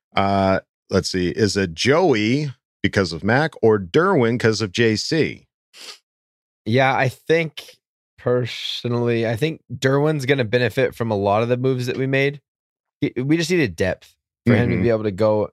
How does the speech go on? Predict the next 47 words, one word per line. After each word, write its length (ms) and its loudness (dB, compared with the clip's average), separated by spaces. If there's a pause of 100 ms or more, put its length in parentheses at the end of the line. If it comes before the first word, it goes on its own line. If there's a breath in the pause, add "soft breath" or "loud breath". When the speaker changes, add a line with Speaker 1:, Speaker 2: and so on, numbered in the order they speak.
Speaker 2:
'cause 240 -2
last 280 0
year 80 -2
we 100 0
got 280 0
one, 380 -4
one 300 -2
corner 320 -2
got 200 0
hurt, 320 0 (500)
Chris 160 -2
Harris 240 2
got 160 0
hurt, 300 0
and 100 -6
then 100 -4
all 140 0
of 80 -2
a 40 -2
sudden 340 -2
he 80 -2
was 140 -2
not 140 -2
able 200 -4
to 100 -8
do 180 -2
what 120 -4
he 100 -4
needed 280 -10
to 140 -18
do. 320 -14
Speaker 1:
Mm-hmm. 640 -2
Speaker 2:
Um, 240 -2
so 160 -2
I 60 2
think 200 -6
the 120 -2
addition 380 -2
of 240 -6 (260)
Callahan, 840 -4
J 200 -4
C 160 -6
Jackson, 720 -4 (680)
and 280 -2 (140)
all 280 4
of 140 0
those 580 0